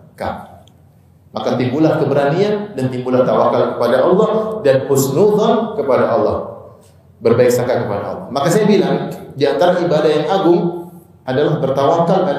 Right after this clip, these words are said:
husnudzon kepada Allah. Namun ibadah ini tidak bisa kita lakukan kalau kita tukang maksiat. Susah. Maksud saya, seorang wanita suka nonton drama Korea, kemudian, "Insya Allah, Allah tidak akan tinggalkan saya." Agak repot gitu.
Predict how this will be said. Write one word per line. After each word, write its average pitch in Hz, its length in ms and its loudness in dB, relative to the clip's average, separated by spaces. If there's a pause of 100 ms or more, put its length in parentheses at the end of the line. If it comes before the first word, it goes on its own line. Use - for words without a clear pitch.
(100)
husnudzon 160 480 -2
kepada 104 320 -6
Allah. 98 160 -8
Namun 262 320 2
ibadah 175 400 0
ini 175 240 -2
tidak 165 240 0
bisa 175 160 -4
kita 170 160 -4
lakukan 160 480 -2
kalau 175 160 0
kita 196 240 -2
tukang 185 240 0
maksiat. - 360 -4 (1900)
Susah. 247 480 4
Maksud 151 160 2
saya, 190 480 0
seorang 170 320 2
wanita 185 320 4
suka 160 240 2
nonton 160 320 0 (640)
drama 143 320 4
Korea, 202 480 2
kemudian, 165 480 0 (160)
"Insya 165 400 2
Allah, 156 320 2
Allah 147 160 2
tidak 143 160 0
akan 139 220 0 (100)
tinggalkan 120 400 0
saya." 101 300 -6 (420)
Agak 160 240 -4
repot 180 400 2
gitu. - 140 -12